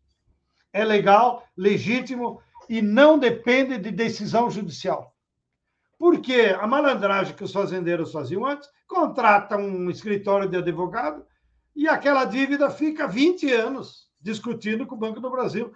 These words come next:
pra lá, no final dos vinte anos, daí eles entregavam a terra, porque não tem volta. Ou eles pagam em dinheiro, ou entregam as benfeitorias, como qualquer cidadão, quando não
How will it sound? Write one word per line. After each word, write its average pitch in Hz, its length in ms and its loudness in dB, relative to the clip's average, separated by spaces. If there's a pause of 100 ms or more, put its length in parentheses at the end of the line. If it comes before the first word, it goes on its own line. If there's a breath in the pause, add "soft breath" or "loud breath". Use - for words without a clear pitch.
(260 soft breath)
pra 311 260 4
lá, 349 400 4
no 311 140 0
final 240 340 -6
dos 190 160 -8
vinte 233 260 -4
anos, 240 220 -2
daí 233 140 -2
eles 208 180 -6
entregavam 190 600 -4
a 151 60 -10
terra, 120 260 -16 (420)
porque 220 200 -10
não 240 140 -4
tem 214 160 -6
volta. 175 440 -4 (220)
Ou 233 160 2
eles 170 260 -2
pagam 185 400 2
em 214 100 -2
dinheiro, 262 440 -2 (640)
ou 226 140 -4
entregam 185 480 0
as 185 60 -6
benfeitorias, 208 680 -4 (360 soft breath)
como 240 280 0
qualquer 247 540 4
cidadão, 233 840 0
quando 190 280 0
não 214 240 0